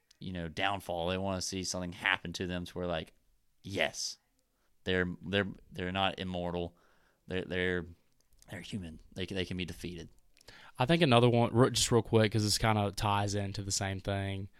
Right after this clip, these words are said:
Speaker 2: 'cause I wanna mention a character that I think does both of these tropes. And again, uh, di-, uh, Marvel and Star Wars, just like, these are the two culprits of this.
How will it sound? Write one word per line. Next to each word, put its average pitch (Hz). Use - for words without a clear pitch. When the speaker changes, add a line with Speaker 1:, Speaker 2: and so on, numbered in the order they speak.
Speaker 2:
'cause 104
I 101
wanna 104
mention 101
a 98
character 98
that 98
I 98
think 98
does 98
both 98
of 95
these 95
tropes. 101
And 107
again, 101
uh, 98
di-, 107
uh, 104
Marvel 107
and 107
Star 107
Wars, 101
just -
like, 107
these 107
are 107
the 104
two 104
culprits 101
of 104
this. 101